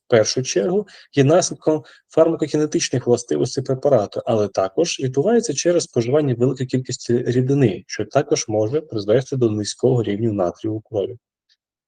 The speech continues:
Відносно низькі дози М Д М А можуть викликати гіпонатріємію. Симптоматика цього стану може бути різною від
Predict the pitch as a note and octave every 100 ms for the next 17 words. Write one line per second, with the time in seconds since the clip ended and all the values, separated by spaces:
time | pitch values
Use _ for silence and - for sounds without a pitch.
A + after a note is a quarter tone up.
0 | - C#3+ G3+ G3+ E3 D#3 - C#3 B2+ A2
1 | G#2+ A2 B2 E3 G3+ A2 A2 B2 F3 -
2 | C3 C3+ D3 D#3 D3 A2 A#2 A#2 A#2 C3
3 | C3 G#2 F2+ F#2+ _ _ - - C#3 F#3
4 | A3+ F3+ - C3+ B2+ - F#3 E3 C#3+ -
5 | C#3+ C#3+ C3 B2 G#2+ A2+ C3 E3 C#3+